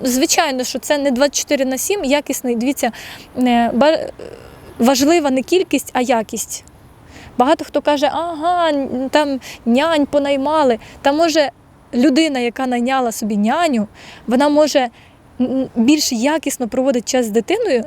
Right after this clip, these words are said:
ніж той, хто двадцять чотири на сім з дитиною. Бо вона відпочила за цей час, попрацювала, може, на улюбленій роботі, е, з кимось поспілкувалася, і потім прийшла з ресурсу і готова бути присутня з цією дитиною.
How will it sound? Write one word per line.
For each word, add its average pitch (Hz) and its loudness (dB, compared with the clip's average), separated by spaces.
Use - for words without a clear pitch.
ніж 285 0
той, 349 4
хто - -2
двадцять 254 0
чотири 277 0
на 262 -2
сім 254 0
з 214 2
дитиною. 208 0
Бо 247 0
вона 403 4
відпочила 381 2
за 330 0
цей 339 -2
час, 349 -2
попрацювала, 330 0
може, 302 -6
на 311 0
улюбленій 302 -2
роботі, 285 -2
е, 262 4
з - -2
кимось 330 0
поспілкувалася, 302 0
і 277 4
потім 330 0
прийшла 285 -2
з 247 2
ресурсу 294 0
і 302 4
готова 359 0
бути 277 -2
присутня 277 -2
з - -8
цією 269 -2
дитиною. 214 0